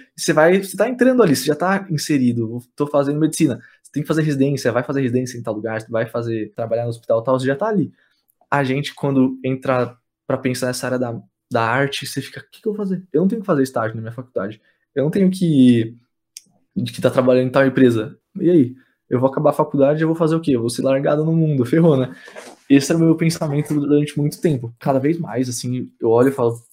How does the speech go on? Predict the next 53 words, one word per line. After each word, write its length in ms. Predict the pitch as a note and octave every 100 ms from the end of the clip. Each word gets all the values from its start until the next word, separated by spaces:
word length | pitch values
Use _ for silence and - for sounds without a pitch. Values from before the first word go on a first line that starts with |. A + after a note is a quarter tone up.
| -
"Nossa, 320 | C3 D3+ C3
cara, 260 | A2 G2+ G2+
você 160 | -
não 140 | A#2+ A#2+
precisa 500 | D3 - B2+ B2+ C3
ser 140 | B2+
formado 500 | A#2 A#2 A2 G2 G#2+
em, 160 | G#2+ G#2
em 100 | A2
uma 120 | A2
faculdade 400 | A2+ A#2+ A2+ A2+
de 60 | A#2
música 300 | A2 G#2+ A#2+
pra, 500 | - B2 A#2 A2 G2+
pra 120 | A#2
tá 140 | A#2 B2
exercendo 540 | A#2+ A#2 - A#2 A#2
o 40 | A#2
que 60 |
você 240 | B2+ B2 C#3
gosta, 380 | G#2+ G#2+ -
sabe?" 320 | G2+ G#2 A2 A#2
Com 240 | - C3+
certeza 360 | F3+ E3 A#2 A#2+
te 120 | D3
ajuda, 260 | B2 B2
porque 320 | B2 A#2 A2+ A2+
você 300 | A2+ A#2+ A#2
é 80 |
um 160 | A#2 -
lugar 220 | A#2+ A2+
que 60 | A#2
você 160 | B2
aprende. 460 | C#3 - G#2 G2 F#2+
<laughs> 380 | - B2 - C3
É 180 | G#2+ G#2+
um 120 | G#2+
lugar 200 | G#2+ G#2+
que, 240 | - A#2+ - _
e 60 | -
qualquer 220 | A#2 A2+
lugar 180 | A#2+ A2+
que 60 | B2+
você 180 | A#2+ A#2
aprende 400 | A#2 A2 A#2+ D3+
alguma 260 | C#3 A#2
coisa, 340 | A#2 A2 A#2 -
qualquer 220 | - - A2+
coisa, 340 | - A2+ A#2 -
é, 340 | A2+ G#2+ G2+ G2+ -
vale 200 | G2 B2
a 20 |
pena. 280 | B2 G2+ G2+